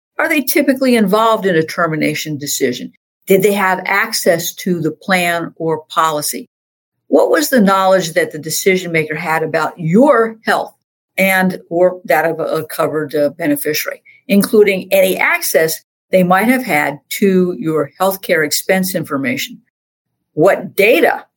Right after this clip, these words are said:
did your employer have to evaluate the costs of the healthcare plan and the cost of this treatment, and whether they monitored that on a group basis or an individual basis? How closely and how often did your employer monitor the costs of the premium,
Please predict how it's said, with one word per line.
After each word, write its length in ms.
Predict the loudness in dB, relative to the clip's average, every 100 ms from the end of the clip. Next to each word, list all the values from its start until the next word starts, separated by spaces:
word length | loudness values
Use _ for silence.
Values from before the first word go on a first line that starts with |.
| _ _ _ _ _ -4
did 160 | 0
your 120 | 2
employer 400 | 2 2 2 2
have 380 | 2 -2 -6 -10 -6
to 340 | 0 0 0 0
evaluate 800 | 2 2 2 0 2 2 0 -4
the 80 |
costs 500 | -14 0 2 2 -2
of 140 | -6 -4
the 100 | -2
healthcare 560 | -2 -2 -4 -4 -4
plan 400 | -4 -2 -2 -2 -6 _ _ _
and 220 | -6 -6 -8
the 60 | _
cost 380 | 0 0 0
of 80 | -6
this 200 | -6 -6
treatment, 440 | -4 -2 -2 -2 -8 _ _ _ _
and 300 | -2 0 0
whether 320 | 4 4 4
they 200 | 4 2
monitored 680 | 2 0 0 -2 -2 -2 0
that 180 | 0 0
on 180 | -2
a 60 | -4
group 320 | 2 2 4
basis 460 | 0 0 0 -2 -4 0
or 120 | 0
an 100 | 0
individual 600 | -4 -4 -2 -4 -4 -4
basis? 500 | -2 -2 -2 -8 -12 _ _ _ _
How 360 | -6 -2 0 -2
closely 720 | 0 2 2 -2 -2 -2 -2 _ _ _
and 320 | -2 0 0
how 300 | -2 -2 2
often 580 | 2 2 0 0 0 0
did 220 | -2 -4 -2
your 240 | -2 0
employer 600 | -2 -6 0 2 4 2 -2
monitor 580 | -2 0 -2 -4 -4
the 120 | -4 -4
costs 480 | 0 0 2 -2
of 120 | -6 -6
the 60 |
premium, 560 | -6 0 2 2 -2